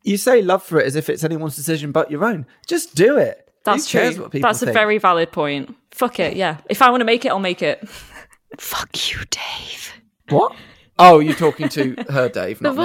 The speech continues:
Speaker 3: voice. <laughs> Yeah.
Speaker 1: I wasn't
Speaker 3: No,
Speaker 1: sure.
Speaker 3: I was, I was just enjoying saying "fuck you, Dave," really, but fine. <laughs>
Speaker 2: It is fun. It's really fun.
Speaker 1: But yeah, um, I say,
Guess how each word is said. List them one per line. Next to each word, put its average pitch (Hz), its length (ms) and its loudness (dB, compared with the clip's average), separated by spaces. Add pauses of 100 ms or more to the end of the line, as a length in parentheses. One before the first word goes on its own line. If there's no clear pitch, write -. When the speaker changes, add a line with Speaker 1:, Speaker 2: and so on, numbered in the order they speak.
(120)
Speaker 3:
voice. - 280 -8 (200)
<laughs> 466 220 4
Yeah. 277 540 8 (100)
Speaker 1:
I - 480 2
wasn't 302 380 4
Speaker 3:
No, 196 160 4
Speaker 1:
sure. 285 220 2
Speaker 3:
I 247 200 6
was, 175 100 -2 (240)
I 233 100 8
was 226 180 2
just - 200 -2
enjoying 190 580 4
saying 170 300 0
"fuck - 300 -2
you, 170 100 0
Dave," 175 320 2
really, 151 200 0 (120)
but - 240 -4
fine. 185 340 -2
<laughs> - 240 -2
Speaker 2:
It 294 180 2
is 339 120 2
fun. 349 440 0
It's 180 180 -6
really 277 200 -2
fun. 202 360 -6 (140)
Speaker 1:
But 170 180 0
yeah, 202 220 4 (100)
um, 147 420 0
I - 40 0
say, 156 380 0